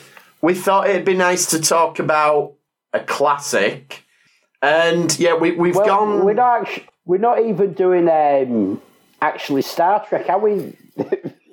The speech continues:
Speaker 1: No, no, but, but we are Star Trek adjacent, because this
Speaker 2: Yeah, very Star Trek adjacent.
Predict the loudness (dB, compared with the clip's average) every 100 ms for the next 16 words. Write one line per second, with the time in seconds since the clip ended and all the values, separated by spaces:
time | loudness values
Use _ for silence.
0 | _ -2 0 2 2 4 4 2 0 -2
1 | -2 -2 -2 -2 0 0 2 2 2 2
2 | 0 -2 -12 _ -2 0 0 0 0 -2
3 | -2 -4 0 2 2 0 0 0 -2 -8
4 | -10 -20 _ -20 -20 _ -6 -2 0 0
5 | 0 -2 0 2 2 2 0 0 0 0
6 | 0 -2 0 -4 -4 -2 0 -2 -2 -4
7 | -4